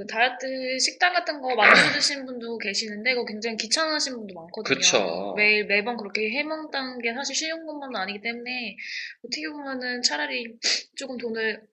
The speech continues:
Speaker 1: 그게 재료값을 자기가 만들어 먹는 거나.
Speaker 2: 그렇죠. 그게 뭐 딱 봤을 때 한 삼십, 삼사십만 원 든다고 해서 한 달 동안 먹는 게 "어, 비싸다." 이렇게 생각을 할 수도 있지만, 솔직히
Speaker 1: 음.
Speaker 2: 이제 좀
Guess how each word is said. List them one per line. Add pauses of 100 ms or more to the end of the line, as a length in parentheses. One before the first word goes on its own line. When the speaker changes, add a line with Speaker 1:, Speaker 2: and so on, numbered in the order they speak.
(140)
Speaker 1:
그게
재료값을
자기가
만들어
먹는
거나.
Speaker 2:
그렇죠.
그게
뭐
딱
봤을
때
한
삼십,
삼사십만
원
든다고
해서
한
달
동안
먹는
게
"어,
비싸다."
이렇게
생각을
할
수도
있지만,
솔직히
Speaker 1:
음.
Speaker 2:
이제
좀